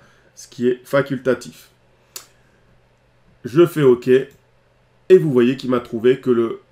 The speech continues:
la position du F, donc le premier F majuscule, ici, est bien en position un. Maintenant, je souhaite connaître la position de F, mais en minuscule.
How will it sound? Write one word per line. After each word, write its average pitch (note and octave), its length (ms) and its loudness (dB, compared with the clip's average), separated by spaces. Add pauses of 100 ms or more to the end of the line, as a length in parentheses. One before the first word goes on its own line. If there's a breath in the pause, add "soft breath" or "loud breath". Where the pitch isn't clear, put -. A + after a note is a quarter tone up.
(500 soft breath)
la F#2+ 80 -14
position B2+ 560 -4
du G#2 300 -10 (120)
F, - 440 -2 (500)
donc G2 140 -14
le G#2 80 -14
premier A#2 420 -8
F B2 160 -6 (460)
majuscule, A2+ 720 -8 (960)
ici, B2 460 -12 (240)
est C3 100 -2
bien B2 200 -6
en B2 40 -4
position G#2+ 440 -12
un. - 160 -20
Maintenant, C#3+ 260 -2
je D3+ 100 -2
souhaite E3+ 240 -8
connaître F3 340 0
la C3+ 60 -2
position F3+ 760 -4
de C3+ 260 -4 (100)
F, G3 280 0
mais C#3+ 100 -2
en C3 100 0
minuscule. E3+ 640 -2